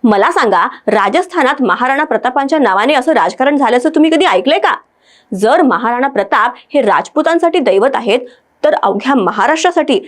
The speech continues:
छत्रपती शिवाजी महाराज दैवत आहेतच. आणि दैवतावरून राजकारण करायचं नसतं किंवा दैवत हे राजकारणाचा विषयच नसतो. असो, जनता सुज्ञ आहे, तीच ठरवेल कोण योग्य कोण चुकीचं.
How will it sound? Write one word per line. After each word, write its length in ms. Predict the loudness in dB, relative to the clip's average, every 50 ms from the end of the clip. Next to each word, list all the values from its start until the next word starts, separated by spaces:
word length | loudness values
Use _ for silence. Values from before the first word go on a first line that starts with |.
| -10 _ _
छत्रपती 520 | -4 -4 -2 -2 0 0 0 0 0 0 2
शिवाजी 360 | 2 2 0 2 2 2 2
महाराज 320 | 2 2 2 0 0 0
दैवत 280 | 0 0 0 2 0 0 0
आहेतच. 460 | -2 -2 -2 -2 -2 -2 -2 -4 -10 _ _ _ -20 -12 -6 -2
आणि 160 | 0 0 0
दैवतावरून 800 | 0 0 0 2 2 2 2 2 0 0 0 2 2 2 2 2
राजकारण 540 | 2 2 0 0 -2 -2 -2 -2 -2 0 0
करायचं 360 | 0 0 0 0 0 0 0
नसतं 260 | 0 0 0 -2 -2 -2 -4 _ _ _ _ -4
किंवा 200 | -2 0 0 0
दैवत 400 | 0 0 0 2 2 2 0 0 -2 -6 -8 _ -2
हे 60 | -2
राजकारणाचा 680 | 0 0 0 0 0 0 0 0 -2 -2 -2 -2 -2
विषयच 480 | -2 -2 -2 -4 -2 0 0 -2 0 0 -2
नसतो. 380 | -2 -2 -2 -2 -4 -4 -6 -10 _ _ _ _ _ _ _
असो, 360 | -2 0 0 0 0 0 -2 -8 -16 _ _ _ -12 -4 -2
जनता 460 | 0 0 0 0 0 0 0 0 -2 -4 -4
सुज्ञ 360 | -2 0 0 2 2 0 0
आहे, 220 | -2 -2 -4 -8 -8 -10 _ _ _ _ _ _ _ 0
तीच 240 | 0 0 0 0 -2
ठरवेल 360 | 0 2 2 2 0 -2 -4 -10 _ _
कोण 200 | 0 0 2 2
योग्य 340 | 2 2 2 2 2 0 0 0 -4 -8 -2
कोण 160 | 0 2 2
चुकीचं. 420 | 2 2 0 -2 -2 -2 -2 -4